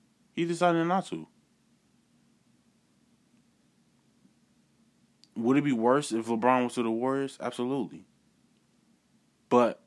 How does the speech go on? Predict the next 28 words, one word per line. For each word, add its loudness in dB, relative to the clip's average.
it -2
will -4
probably 0
look -4
just -4
as -2
bad -6
if -16
he -4
told 0
Kevin -4
Durant -4
to -10
come -12
play -2
with -4
me, -10
because -8
then 0
it -12
looks -4
like, -4
"Oh, -2
you -4
can't -6
beat -4
Kevin -6
Durant." -6